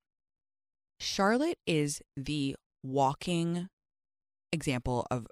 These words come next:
how reverse box theory is dangerous. Okay. From the beginning,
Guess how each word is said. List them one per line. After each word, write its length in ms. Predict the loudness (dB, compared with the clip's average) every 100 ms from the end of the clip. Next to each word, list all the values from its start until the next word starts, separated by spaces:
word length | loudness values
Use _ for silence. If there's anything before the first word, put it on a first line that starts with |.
| _
how 260 | -4 0 0
reverse 380 | 0 0 -2 -2
box 340 | -2 -2 -2
theory 440 | -2 0 0 -2 -4
is 160 | -4 -4
dangerous. 600 | -6 -8 -10 -8 -6 -4 -2
Okay. 240 | -2 -2 -6 -12 -20 _ _ _ -20
From 320 | -2 2 4
the 80 | 4
beginning, 500 | 2 0 0 -2